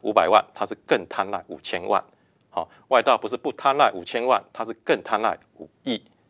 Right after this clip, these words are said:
哦，这为什么玉头南佛即使证得非想非想定，他仍然没有办法解脱三界？因为他在于边际直性上面断我见最基本这个入门所需要实证的，他都没有这样的正知见，更别说是修行。而菩萨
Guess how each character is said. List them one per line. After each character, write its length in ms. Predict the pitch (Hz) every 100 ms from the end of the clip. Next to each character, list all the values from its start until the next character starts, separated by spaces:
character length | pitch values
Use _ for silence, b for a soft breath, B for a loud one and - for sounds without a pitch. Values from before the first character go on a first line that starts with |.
| _
哦， 160 | 90 - b
这 120 | -
为 220 | 139 139 110
什 140 | 98
么 80 | 107
玉 100 | 120
头 140 | 98
南 200 | 87 90
佛 220 | - 85 85
即 140 | -
使 140 | -
证 180 | 90 120
得 80 | 98
非 180 | - 131
想 160 | 101
非 160 | - 110
想 140 | 90
定， 180 | 78 95 -
他 240 | 107 107
仍 280 | 90 90 101
然 160 | 85
没 180 | 87 104
有 80 | 95
办 140 | 107
法 200 | 92 80
解 200 | 82 - -
脱 140 | 90
三 200 | - 90 95
界？ 200 | - - B B
因 120 | 117
为 60 | 110
他 240 | 113 110
在 240 | - 127
于 140 | 101 113
边 200 | 160 127
际 80 | 123
直 140 | 104
性 160 | 127 107
上 180 | 117
面 200 | 113 123 - B -
断 200 | 147 110
我 160 | 90
见 220 | 87 131 101
最 160 | 139
基 180 | 117 139
本 160 | - 90
这 80 |
个 80 | 113
入 260 | 104 151 117
门 180 | 90 90
所 160 | - 85
需 140 | 110
要 100 | 104
实 160 | - 85
证 160 | 107
的， 120 | 90 - B
他 200 | - 104
都 180 | 104 107
没 140 | 113 110
有 100 | 90
这 100 | 101
样 80 |
的 60 | 90
正 140 | 107
知 120 | 92 98
见， 220 | 104 85 b b
更 140 | 113 90
别 100 | 90
说 160 | 101
是 120 | 95
修 280 | 98 101 92
行。 180 | - - - _ b b b
而 100 | 107
菩 200 | - 101
萨 280 | - 123